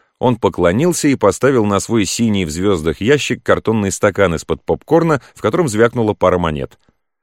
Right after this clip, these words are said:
Стакан был таких огромных размеров, что это могло сойти за первую на сегодня удачную шутку. «Какая вера в человеческую щедрость», — сказала Танюша.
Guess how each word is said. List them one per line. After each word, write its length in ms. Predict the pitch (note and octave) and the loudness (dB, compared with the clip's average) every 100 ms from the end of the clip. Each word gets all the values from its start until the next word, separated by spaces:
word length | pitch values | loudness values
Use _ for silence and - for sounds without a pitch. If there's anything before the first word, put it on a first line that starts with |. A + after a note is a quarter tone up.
| _ | _
Стакан 400 | - G2+ F#2 G#2 | -4 0 2 2
был 140 | G2+ | 2
таких 320 | F#2+ F#2 G2+ G2+ | 0 -2 0 0
огромных 460 | G2 G2+ E2 D#2 | 2 2 0 0
размеров, 440 | F#2 F2+ A#2 A2+ D#2 | 0 2 2 2 2
что 140 | F2+ | 0
это 120 | F#2 | -2
могло 280 | F2+ F2 F#2 | -2 -2 -2
сойти 360 | F2 F2 G#2 F#2 | 0 -2 -2 -4
за 220 | D2+ F#2+ | 0 0
первую 440 | D#2+ A2+ A2 G2 F#2 | 2 2 2 2 0
на 80 | |
сегодня 480 | E2+ E2+ F2 G2 E2+ | -2 -2 -2 -2 -2
удачную 540 | D#2+ E2 E2 - D#2 D#2 | -2 0 -2 -2 -6 -6
шутку. 420 | - C2 - - _ _ _ _ _ _ _ _ _ _ _ _ _ _ _ | -8 -12 -12 -20 _ _ _ _ _ _ _ _ _ _ _ _ _ _ _
«Какая 460 | - E3 - A#3 A#3 | -2 -2 2 2 4
вера 240 | G#3 F#3+ | 4 4
в 60 | D#3 | 4
человеческую 680 | E3+ F3 E3+ D#3 C#3+ D#3+ D#3 | 0 2 2 0 -4 -4 -4
щедрость», — 480 | - A2+ E2+ F2 - | 0 0 2 -2 0
сказала 360 | F2+ E2+ E2 | 0 2 2
Танюша. 440 | D#2 E2+ D2+ - | 0 -2 -2 -4